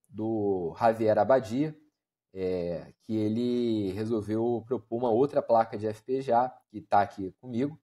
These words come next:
e eu já mandei fazer uma versão aqui personalizada,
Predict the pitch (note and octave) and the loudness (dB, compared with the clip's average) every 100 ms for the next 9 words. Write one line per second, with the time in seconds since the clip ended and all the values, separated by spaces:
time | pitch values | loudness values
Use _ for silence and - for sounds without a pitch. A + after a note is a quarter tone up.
0 | _ _ _ _ _ A#2+ A2+ A#2 B2 B2+ | _ _ _ _ _ -4 -2 2 0 0
1 | B2 B2+ B2+ A#2 G#2 A2+ A#2+ B2 A2+ A2+ | -2 -2 -2 -4 -2 -4 -4 -4 -6 -6
2 | - A2+ A2+ A2 A2+ A#2 A2+ C3+ C3 C3 | -8 -8 -8 -8 -6 -6 -4 -4 -2 -2
3 | G2 G#2 A#2+ B2+ | 4 6 4 0